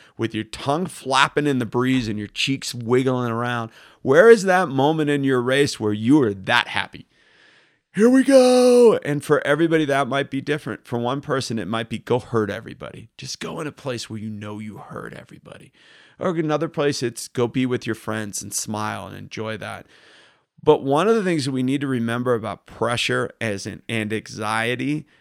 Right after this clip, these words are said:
that so much of the chemical reaction that produces pressure and anxiety is adrenaline.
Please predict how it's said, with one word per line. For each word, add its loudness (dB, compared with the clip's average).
that -8
so 0
much -2
of -6
the -10
chemical -6
reaction -6
that -18
produces -6
pressure -4
and -6
anxiety -4
is -12
adrenaline. -10